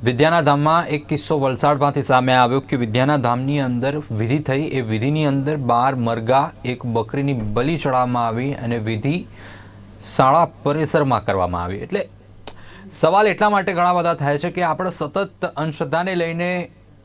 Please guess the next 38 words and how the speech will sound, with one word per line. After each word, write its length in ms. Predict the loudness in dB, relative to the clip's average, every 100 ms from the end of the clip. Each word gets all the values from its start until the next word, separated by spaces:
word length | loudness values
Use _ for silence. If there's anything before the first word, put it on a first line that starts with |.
| -20 -20 -20 -10
ચર્ચાઓ 460 | -4 -4 0 0 0
કરીએ, 280 | -2 -4 -4
ટોક 260 | -2 -4
શો 200 | -4 -4
કરીએ 280 | -4 -4 -4
કે 160 | -2 -2
પછી 320 | -2 -2 -4
ડિબેટો 380 | -2 -2 -2 -2
કરીએ, 420 | -2 -2 -4 -6 -20 -20 -14 0
ઘણું 240 | 0 0
બધું 200 | -2 -2
સમજાવવાની 520 | -2 -2 0 0 0
કોશિશ 460 | -4 -6 -2 -2 -2
કરીએ, 280 | -4 -4 -6
પરંતુ 760 | -4 -2 -2 -4 -4 -2 -4 -8 -4
આખરે 400 | -2 -2 -2 -2
એવું 200 | 0 0
લાગે 300 | 0 0 -2
કે 360 | -2 0 0 -2 -16 -20 -20 -20 -20 -20 -12 -8
જૈસે 420 | -2 0 0 -4
થે 240 | -2 -2
વૈસે. 460 | 0 0 0 0 -4 -8 -20 -20 -8
જેમ 180 | 0 0
કે 160 | 2 -2
સર્કલ 500 | 2 0 2 0 0
ગુંડ 460 | -2 -4 0 0
ગુંડ 280 | 0 -2 0
કરે, 180 | 0 0
તમે 220 | -2 -2
ઝીરો 260 | -2 -2 -2
ગુંડ 260 | -2 -2
ગુંડ 200 | 0 -2
કરો 180 | 0 0
અને 240 | 0 0 0
આખરે 400 | 0 -2 -4 -2
ઝીરો 260 | -2 0
જ 100 | 0
મળે. 320 | 0 0 -2